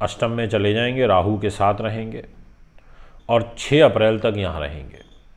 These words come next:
तो ऐसे में फिर आपको सोच समझ के पैसा खर्च करना है, फिर दोबारा से एक बार धन के दृष्टिकोण से गड़बड़ा जाएगी सिचुएशन। तो यहाँ छः अप्रैल तक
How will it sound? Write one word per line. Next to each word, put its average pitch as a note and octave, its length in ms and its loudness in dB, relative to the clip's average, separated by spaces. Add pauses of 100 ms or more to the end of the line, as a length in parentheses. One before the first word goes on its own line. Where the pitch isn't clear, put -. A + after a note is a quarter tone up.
(100)
तो G#2+ 120 -2
ऐसे A2 380 0
में C3+ 260 -2 (460)
फिर B2 160 2
आपको A2 320 4
सोच A2 200 -2
समझ A2 260 -6
के A#2 100 -6
पैसा G#2+ 280 2
खर्च G2+ 280 -4
करना A2+ 300 -6
है, G2+ 180 -8 (760)
फिर B2 200 2
दोबारा A#2 380 4
से A#2+ 180 2
एक A2+ 120 -2
बार A2+ 200 4
धन G2+ 220 -4
के A2+ 100 0
दृष्टिकोण G#2+ 560 -2
से A2+ 200 -2 (240)
गड़बड़ा G#2 420 4
जाएगी A2 360 2
सिचुएशन। A2 600 -4 (880)
तो A2 80 2
यहाँ A2 380 2 (880)
छः E3+ 280 6
अप्रैल F2 360 2
तक G2+ 300 -8